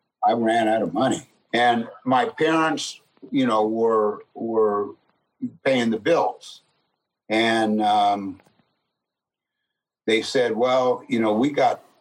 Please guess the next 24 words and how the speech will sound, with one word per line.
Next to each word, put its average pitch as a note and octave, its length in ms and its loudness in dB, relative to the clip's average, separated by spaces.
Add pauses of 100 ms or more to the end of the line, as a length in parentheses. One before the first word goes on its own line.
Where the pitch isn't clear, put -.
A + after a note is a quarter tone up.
(160)
uh, - 220 -4
you A#2 180 -4
got C3+ 160 2
some A2 200 -2
sisters A#2 400 0
and F2+ 120 -2
brothers A2 300 0
we A2+ 140 -2
gotta G2+ 180 0
put - 260 -2
through F#2 140 -6
college." - 640 -2 (920)
And C3+ 260 -2
so, F#2+ 500 0
you G#2 100 0
know, F2 280 0 (320)
they, - 360 0
they A#2+ 320 0
are A2 160 2
watching A#2 500 -2
how A2+ 180 -2
much G#2 380 -2 (180)
<laughs> - 200 -16
m-, - 80 -8